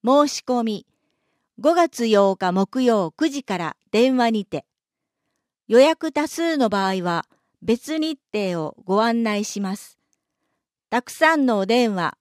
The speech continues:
お待ちしています。保険加入あり。ミュージックケアの様子の写真があります。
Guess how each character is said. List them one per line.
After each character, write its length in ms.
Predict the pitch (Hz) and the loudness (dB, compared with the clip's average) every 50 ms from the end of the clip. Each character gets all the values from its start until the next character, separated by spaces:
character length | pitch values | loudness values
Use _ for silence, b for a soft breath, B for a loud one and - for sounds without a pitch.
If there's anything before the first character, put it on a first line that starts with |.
| _ - | _ -6
お 60 | 185 | -2
待 320 | 214 269 320 - - 302 | 0 0 0 0 -4 -10
ち 20 | - | -10
し 80 | - | -10
て 220 | - - 269 277 269 | -4 -2 0 0 0
い 60 | 254 | 0
ま 180 | 247 240 240 240 | 0 0 -2 -4
す。 220 | - - - _ _ _ _ _ _ _ _ _ _ _ _ _ _ _ _ _ _ _ _ _ _ _ _ | -8 -14 -20 _ _ _ _ _ _ _ _ _ _ _ _ _ _ _ _ _ _ _ _ _ _ _ _
保 140 | - 233 226 | -6 -6 -4
険 360 | - - 294 302 294 285 262 | 0 2 2 2 2 0 -2
加 200 | - 285 262 262 | -2 -2 0 0
入 280 | 247 226 190 175 170 - | 0 0 -2 -4 -6 -4
あ 100 | - 196 | -4 -4
り。 160 | 180 160 - _ _ _ _ _ _ _ _ _ _ _ _ _ _ _ _ _ _ _ _ _ _ _ _ _ _ _ _ _ _ _ _ _ _ _ _ _ _ _ _ _ _ _ _ _ _ _ _ _ _ _ _ _ _ _ _ _ _ _ _ - | -6 -6 -10 _ _ _ _ _ _ _ _ _ _ _ _ _ _ _ _ _ _ _ _ _ _ _ _ _ _ _ _ _ _ _ _ _ _ _ _ _ _ _ _ _ _ _ _ _ _ _ _ _ _ _ _ _ _ _ _ _ _ _ _ -6
ミ 100 | 226 277 | -4 -2
ュ 140 | 330 359 359 | -2 -2 -4
ー 40 | |
ジ 120 | 330 349 359 | -2 -2 -4
ッ 60 | - _ | -4 _
ク 140 | - 339 330 | -6 -6 -6
ケ 240 | - - 330 330 311 | -4 -2 0 2 2
ア 80 | 277 | 2
の 160 | 247 208 185 180 | 0 -2 -4 -2
様 240 | 190 214 247 262 | 0 2 2 0
子 160 | 269 - - 240 | 0 -2 -4 -4
の 140 | 254 247 | -2 -2
写 140 | 247 - 233 | -2 -4 -6
真 300 | - - 247 233 233 233 | -6 -4 -4 -2 -2 -2
が 160 | 226 220 208 | -2 0 0
あ 60 | 202 202 | 0 -2
り 140 | 196 190 | -2 -4
ま 140 | 185 175 202 | -6 -6 -8
す。 280 | - - - - _ | -8 -12 -18 -20 _